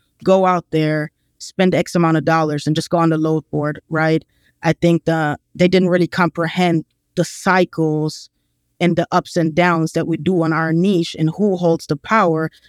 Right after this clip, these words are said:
at what point in the market, right? We're gonna get the carrier market back probably in twenty twenty-seven, right? Where we're gonna be winning, but that winning is only gonna be for a year, right? So, um,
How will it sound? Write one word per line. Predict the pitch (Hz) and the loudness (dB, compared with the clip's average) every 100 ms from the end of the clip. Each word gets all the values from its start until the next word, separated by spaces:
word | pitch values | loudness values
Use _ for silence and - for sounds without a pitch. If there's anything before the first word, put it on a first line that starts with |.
| - | -4
at | 165 | -4
what | 160 165 151 - | 0 -2 -2 -2
point | 190 165 156 | -2 0 0
in | 156 | 0
the | |
market, | 156 170 160 - - | 0 0 -2 -6 -8
right? | 156 160 160 | -4 -4 0
We're | 208 | 2
gonna | 247 277 | 4 4
get | 233 226 | 2 -2
the | 180 - _ - | -4 -6 _ -2
carrier | 185 170 160 | 2 2 2
market | 160 156 156 147 | 0 -2 -4 -4
back | 156 180 _ _ _ _ | -2 -2 _ _ _ _
probably | - 170 165 160 170 170 - | -2 0 0 0 0 0 0
in | 165 165 | 0 0
twenty | 147 - 170 | -2 0 0
twenty-seven, | 160 170 160 - 160 175 202 | 2 0 0 0 -2 0 -2
right? | 170 165 170 - | 0 0 0 -2
Where | 165 160 | -2 0
we're | 165 | 0
gonna | 160 170 160 | 2 0 0
be | 160 | -4
winning, | 156 165 175 226 | -2 0 2 2
but | 185 170 - _ _ _ _ | 2 -2 -4 _ _ _ _
that | - 226 | -2 -2
winning | 170 180 233 190 170 | 0 2 2 2 0
is | 170 | 0
only | 202 190 | 0 0
gonna | 180 175 165 | 2 0 -2
be | 170 190 175 | -2 -2 -2
for | 160 180 165 | -2 0 0
a | |
year, | 165 170 214 160 | -2 0 0 0
right? | 151 165 170 180 - _ _ _ _ | -2 0 0 -2 -10 _ _ _ _
So, | - - 185 180 175 | -20 -4 0 2 2
um, | 170 170 165 170 165 165 | 0 0 0 0 -2 -4